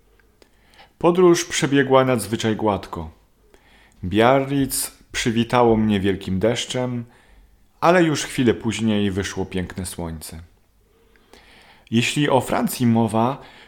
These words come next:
to w końcu przełamałem się i zacząłem troszkę mówić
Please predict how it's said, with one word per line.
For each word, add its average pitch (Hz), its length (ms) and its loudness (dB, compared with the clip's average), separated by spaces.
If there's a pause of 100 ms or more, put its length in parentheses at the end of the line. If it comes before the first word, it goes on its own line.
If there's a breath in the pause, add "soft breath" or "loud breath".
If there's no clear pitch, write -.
(100)
to - 120 -10
w - 80 -12
końcu 208 320 0
przełamałem 123 760 2
się 123 440 -4 (160)
i 151 120 -4
zacząłem 143 560 0
troszkę - 420 -6
mówić 107 680 -2